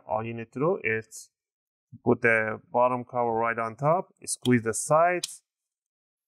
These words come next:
squeeze the corners and tighten up the screws that you loosen up on the bottom cover. Just remember, once you power on, it might take five to ten seconds to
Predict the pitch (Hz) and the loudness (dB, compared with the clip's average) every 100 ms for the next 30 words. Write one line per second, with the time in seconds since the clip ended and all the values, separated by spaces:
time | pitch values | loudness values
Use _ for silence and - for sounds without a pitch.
0 | _ - - 127 127 117 - - 113 - | _ -14 -6 2 2 2 -4 -12 -12 -10
1 | - 156 175 185 180 - - 123 127 - | 0 2 2 0 -2 -6 -2 -2 -2 -6
2 | _ 151 151 151 147 135 131 - - 131 | _ -2 -2 -2 -4 -2 -2 -2 -6 -4
3 | 120 117 113 - - 107 101 104 110 107 | 2 2 2 -6 -14 -10 -10 -12 -4 -2
4 | 104 101 95 104 101 101 143 135 - _ | -2 -4 -4 -4 -4 -6 -6 -6 -6 _
5 | _ _ _ _ - 143 143 151 147 147 | _ _ _ _ 0 0 2 0 0 0
6 | 151 139 143 139 135 - 135 131 131 135 | -2 0 -2 -4 -8 -4 -2 0 2 0
7 | 135 131 135 135 143 - - 131 123 123 | 0 0 0 -2 -8 -8 0 0 0 -10
8 | - 120 120 131 123 127 120 120 117 113 | -6 -6 -4 -4 -4 -6 -6 -4 -2 -4